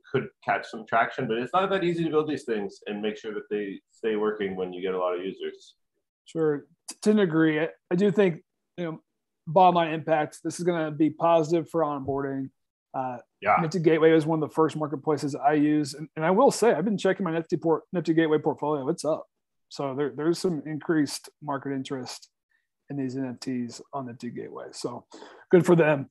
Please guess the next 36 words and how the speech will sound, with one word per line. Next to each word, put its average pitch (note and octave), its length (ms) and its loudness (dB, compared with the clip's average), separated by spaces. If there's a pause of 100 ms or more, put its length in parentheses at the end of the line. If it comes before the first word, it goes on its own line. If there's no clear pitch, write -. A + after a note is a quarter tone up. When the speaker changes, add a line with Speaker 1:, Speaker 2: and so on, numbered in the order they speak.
Speaker 2:
<clears throat> - 80 -20
Definitely D#3 560 2
some D3 160 -4
positive C#3 420 2
news. B2+ 380 -6 (1300)
Let's G#3 200 4
go, F4+ 320 8
go A#3 180 10
ahead A3 180 10
and G3+ 120 8
get A3 140 10
into D4 500 10
our G3+ 160 10
segments F3+ 420 4
here. E3+ 160 4
Let's G3 180 2
start A3+ 400 4
with F#3 240 0 (560)
our C4 120 8
market A3+ 320 10
update G#3 440 8 (240)
and F3+ 200 -6
take G3+ 280 0
a F#3+ 60 0
look F#3+ 280 2
at F#3+ 180 -2
the F3+ 180 -2 (140)
three-day F#3 680 2
board E3 540 2
here E3+ 380 -2 (400)
from G3+ 180 6
our F#3+ 100 8
friends F#3+ 500 4
at F3+ 380 0
Icy F3+ 320 0
Tools. E3+ 640 -2